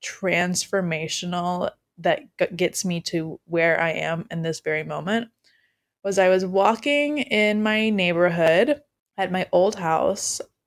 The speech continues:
And this was after the pandemic began. We were still very much in lockdown. And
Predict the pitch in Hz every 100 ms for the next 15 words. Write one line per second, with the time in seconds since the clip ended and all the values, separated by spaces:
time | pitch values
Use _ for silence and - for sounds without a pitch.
0 | - 185 175 170 170 170 175 - _ 190
1 | 190 - 185 180 170 190 - 254 262 -
2 | 254 240 233 208 214 202 - 196 - 220
3 | 214 214 202 185 180 - 190 190 180 185
4 | 185 214 214 185 - 180 175 165 165 -
5 | 170 165 165 165 170 - - _ _ -
6 | 190 180 175 175 170 170 170